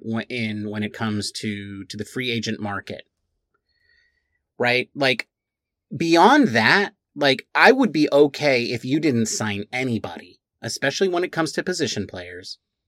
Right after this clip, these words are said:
and just went with your young guys and let them lead the way. Let them grow at the major league level. Let them play for more than a week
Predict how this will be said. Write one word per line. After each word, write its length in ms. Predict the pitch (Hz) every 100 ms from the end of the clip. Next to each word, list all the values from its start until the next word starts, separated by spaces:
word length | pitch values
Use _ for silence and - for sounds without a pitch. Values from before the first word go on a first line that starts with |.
| _ _ _ _ _ _ _
and 180 | 135 120
just 320 | 135 151 -
went 160 | 151 139
with 180 | 123 123
your 140 | 110
young 260 | 101 110 107
guys 460 | 98 92 92 - _ _ _ _ _ _ _ _ _ -
and 160 | 127 117
let 240 | 123 -
them 240 | 127 120 110
lead 180 | 107 98
the 80 |
way. 300 | 92 87 - _ _ _ _ _ _ _ _ _ _ _ _ _ _ _ _ _ -
Let 320 | 135 151 -
them 180 | 151 139
grow 380 | 131 131 120 113
at 160 | 113
the 60 | 120
major 360 | 113 117 110 107
league 240 | 107 101
level. 360 | 101 92 - _ _ _ _ 123
Let 260 | 151 -
them 200 | 151 139
play 680 | - - 139 147 139 113 98
for 220 | - -
more 380 | 113 117 123 127
than 140 | 113
a 80 | 104
week 720 | 101 101 113 156 147 - -